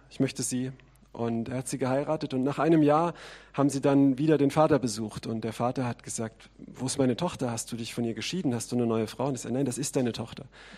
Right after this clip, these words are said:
Was hast du mit ihr gemacht? Und er hat gesagt, ich habe sie geliebt. Ja. Und sie hat sich verändert. Und unser Jesus fordert uns herauf, heraus, folge mir nach.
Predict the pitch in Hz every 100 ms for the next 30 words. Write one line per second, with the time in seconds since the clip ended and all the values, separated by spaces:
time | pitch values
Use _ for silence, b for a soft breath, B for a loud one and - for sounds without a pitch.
0 | B B - - - 147 - 139 127 113
1 | 113 147 - - 117 - 117 120 - 113
2 | 113 151 160 - B B B B B _
3 | - 113 123 123 - 120 135 147 - 147
4 | 165 135 110 - B B B B - 139
5 | 143 139 - - - - _ _ - _
6 | _ - - b b b - 175 202 185
7 | 170 - - _ _ _ _ _ _ _
8 | - 135 202 196 - 160 175 151 156 143
9 | 117 117 123 123 - 117 123 120 123 139
10 | - - - - - 139 139 139 135 123
11 | 113 123 123 -